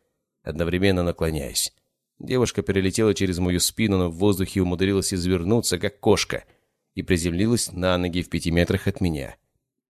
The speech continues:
Впечатляюще. Явно ты тренировалась с детства.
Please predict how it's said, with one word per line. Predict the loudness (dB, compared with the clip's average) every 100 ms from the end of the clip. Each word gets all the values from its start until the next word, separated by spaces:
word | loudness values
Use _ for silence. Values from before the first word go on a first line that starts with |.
| _ _ _ _
Впечатляюще. | -14 -10 -8 -6 -6 -4 -4 -6 -8 _ _ _ _
Явно | -16 -2 2 2 0
ты | -2 -4
тренировалась | -2 -2 0 2 0 0 0 -2
с |
детства. | -4 -2 0 -2 -6